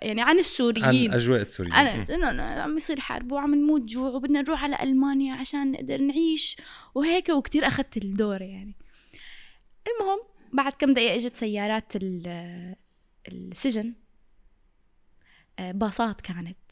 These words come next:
Speaker 1: مصنوعة من ال-، الحديد،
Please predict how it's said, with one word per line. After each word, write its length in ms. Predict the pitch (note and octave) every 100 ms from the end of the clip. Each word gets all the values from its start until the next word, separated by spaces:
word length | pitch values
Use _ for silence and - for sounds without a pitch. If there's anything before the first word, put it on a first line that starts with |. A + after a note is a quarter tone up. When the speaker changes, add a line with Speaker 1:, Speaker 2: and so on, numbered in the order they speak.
| -
Speaker 1:
مصنوعة 420 | F#3 - G#3+ F#3+
من 180 | F#3+ F3+
ال-، 480 | E3+ E3+ E3+ F3+ F3+ F3+ - - - - _ _ - - - -
الحديد، 520 | - G3+ A3+ F#3 -